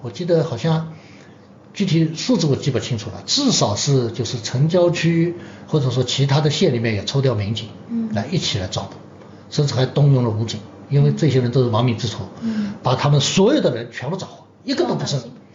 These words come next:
Speaker 1: 那这个相对来说呢，那，呃，结果来看还是，还是可以的。
Speaker 2: 嗯。
Speaker 1: 啊，那么反正把这个事情圆满地解决了，但是这个联防队员或者叫治安积极分子反扒队员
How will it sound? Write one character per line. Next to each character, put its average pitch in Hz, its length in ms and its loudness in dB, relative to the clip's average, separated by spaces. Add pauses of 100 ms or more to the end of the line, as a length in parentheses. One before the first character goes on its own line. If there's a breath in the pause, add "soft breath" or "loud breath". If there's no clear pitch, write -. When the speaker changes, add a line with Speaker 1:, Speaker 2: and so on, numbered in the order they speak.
(180)
Speaker 1:
那 175 100 0
这 208 120 -4
个 247 80 0
相 196 160 0
对 185 100 2
来 156 80 4
说 156 160 -2
呢， 139 140 0 (460 loud breath)
那， 135 80 -4
呃， - 580 -14 (200)
结 269 160 2
果 - 160 2
来 113 140 0
看 131 180 -4
还 - 120 -10
是， 117 100 -8 (240)
还 107 100 -8
是 113 140 -6
可 - 220 -10
以 117 80 -6
的。 - 100 -16 (160)
Speaker 2:
嗯。 202 260 -6 (200)
Speaker 1:
啊， 87 180 -14 (240)
那 127 80 -8
么 113 80 -4
反 110 180 -6
正 117 140 -2
把 98 140 -8
这 120 120 -12
个 117 80 -4
事 - 140 -4
情 107 220 -6 (800 loud breath)
圆 117 120 -2
满 110 120 0
地 107 40 0
解 107 160 -4
决 95 140 -8
了， 92 180 -10
但 151 140 2
是 135 240 2
这 - 140 0
个 135 100 2
联 117 180 2
防 117 200 0
队 117 140 2
员 98 280 0
或 - 100 -2
者 117 120 -2
叫 107 100 0
治 120 180 -2
安 113 80 2
积 110 120 -2
极 110 100 0
分 107 160 -2
子 - 80 -4
反 95 160 -4
扒 101 80 -2
队 107 160 -4
员 90 180 -6